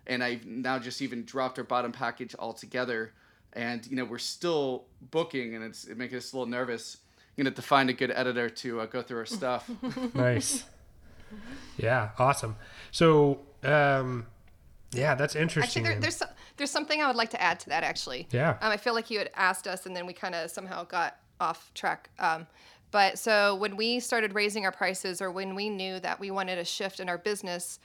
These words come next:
Speaker 2: and be con-, considered a professional, not just a vendor, and to be taken seriously and to be able to raise our prices, um, we were like, "Okay, what do we need to do differently to elevate our,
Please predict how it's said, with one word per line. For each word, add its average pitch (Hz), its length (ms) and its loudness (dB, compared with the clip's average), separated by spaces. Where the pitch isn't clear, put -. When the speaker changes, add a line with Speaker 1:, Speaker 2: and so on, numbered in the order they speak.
Speaker 2:
and 202 120 -6
be 185 80 -4
con-, - 240 -8
considered 202 600 -2
a 185 80 0
professional, 185 720 -4
not 185 200 -2
just 196 180 -8
a - 20 -10
vendor, 185 280 -2
and 185 60 -4
to 185 60 -10
be 190 80 -10
taken 196 300 -8
seriously 185 540 -6
and 180 80 -8
to 180 60 -12
be 190 100 -4
able 208 120 -4
to 196 60 -4
raise 190 220 -4
our 180 60 -8
prices, 175 600 -6
um, 185 260 4
we 185 60 -6
were 214 60 0
like, 196 160 -2
"Okay, 202 180 -4
what 226 220 0
do 285 80 -8
we 285 80 -2
need 247 100 2
to 220 80 0
do 190 380 -2
differently 185 560 -6
to - 140 -10
elevate 175 520 -4
our, 170 420 -2